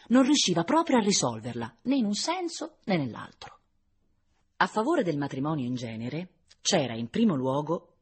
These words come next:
il fatto che il matrimonio, oltre ai piaceri del focolare domestico,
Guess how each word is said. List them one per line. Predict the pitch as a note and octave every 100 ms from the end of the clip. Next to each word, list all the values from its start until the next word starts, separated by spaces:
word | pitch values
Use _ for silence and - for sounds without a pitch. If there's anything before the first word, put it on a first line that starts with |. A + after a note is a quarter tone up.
| -
il | D3+
fatto | - D#3 -
che | D#3
il | D#3
matrimonio, | C#3+ C#3 B2+ A2+ A2+ A#2 - _ _ _
oltre | - D#3 D3+
ai | B2+
piaceri | B2+ - C#3+ B2
del | A2+
focolare | - A#2+ A#2+ C3+
domestico, | A2+ A2+ D#3 E3+ - D#3 E3+